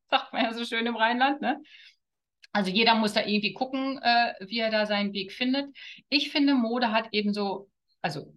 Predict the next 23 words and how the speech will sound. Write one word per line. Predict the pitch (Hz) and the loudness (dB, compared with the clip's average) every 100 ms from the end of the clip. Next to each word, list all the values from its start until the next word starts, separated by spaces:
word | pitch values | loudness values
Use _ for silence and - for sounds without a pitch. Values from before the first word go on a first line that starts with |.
| _ | _
ich | 254 262 | 2 2
habe | 262 | 4
ja | 226 | 2
sozusagen | 196 190 185 170 | 2 -2 -2 0
meine | 175 185 220 240 240 | 2 4 6 4 2
Idee | 214 170 170 208 226 | -2 -6 0 2 2
oder | 185 170 | 2 0
meinen | 170 190 214 196 | 2 2 2 -2
Nutzen | 214 233 - 214 202 | -4 -6 -6 -2 -2
oder | 165 160 160 | -2 0 0
meinen | 160 170 190 196 190 | 2 2 2 0 -2
Ansatz | 170 185 233 214 180 160 156 - - 151 _ - | 2 2 2 0 2 0 -2 -14 -20 -20 _ -12
von | - 170 | -4 -2
Mode, | 175 180 214 214 | -2 -2 -2 -2
den | 185 170 | -2 -4
habe | 175 | -6
ich | - | -4
ja | 170 | -2
mir | 170 - | -2 -2
aus | 185 | -2
der | 175 | -2
Mode | 160 156 | -2 0
rausgezogen. | 147 180 202 160 - 139 143 - | 2 2 0 -12 -10 -8 -8 -10